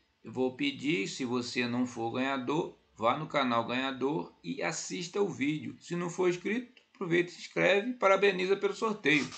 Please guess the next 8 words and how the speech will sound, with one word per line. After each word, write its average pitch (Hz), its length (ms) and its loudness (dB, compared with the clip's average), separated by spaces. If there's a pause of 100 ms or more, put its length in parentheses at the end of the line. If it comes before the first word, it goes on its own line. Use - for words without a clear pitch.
(520)
Se 208 160 0
você 175 380 4
for 165 180 0
sorteado, 180 640 4
vai 180 160 6
acontecer 175 500 0
isso 156 140 -2
contigo. 107 540 -6